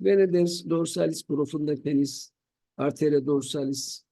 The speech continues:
penis, bakın şu görünen iki tanedir. Vena dorsalis superficialis penis. Bunun yanlarında da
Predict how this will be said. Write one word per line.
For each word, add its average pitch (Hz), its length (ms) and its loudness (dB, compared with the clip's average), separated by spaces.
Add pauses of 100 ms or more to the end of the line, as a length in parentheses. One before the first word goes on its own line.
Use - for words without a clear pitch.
(120)
penis, 131 340 0
bakın 131 320 -6
şu 120 260 -6
görünen 127 400 -2
iki - 240 -6
tanedir. 127 580 -2 (420)
Vena 143 280 4
dorsalis 135 440 0
superficialis 123 760 -6
penis. 131 320 -2
Bunun 185 100 0
yanlarında 107 560 2
da 214 220 -2